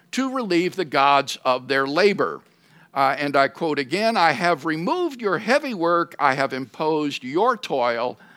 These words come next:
upon man." So in these different versions of the myth of humanity's creation, we find the central truths affirmed,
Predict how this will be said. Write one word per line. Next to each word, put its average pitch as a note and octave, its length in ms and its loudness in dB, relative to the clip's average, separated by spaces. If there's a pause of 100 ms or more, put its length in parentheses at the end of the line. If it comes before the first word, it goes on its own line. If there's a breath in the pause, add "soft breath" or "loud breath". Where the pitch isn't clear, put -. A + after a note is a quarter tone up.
(140 loud breath)
upon A#2+ 540 -2 (180)
man." B2 600 -4 (1500 soft breath)
So A#3+ 320 6 (120)
in E4 220 0
these C#4 280 0
different B3+ 480 -4
versions F#3+ 720 -2
of D#3 360 2
the C3 440 -2
myth G3 320 2
of C3+ 300 -4 (260)
humanity's G3 680 -2
creation, C3 560 -4
we F3 80 -4
find B3 400 -2
the F#3+ 120 0
central C4 600 -4
truths D3 960 -6
affirmed, C3+ 640 -6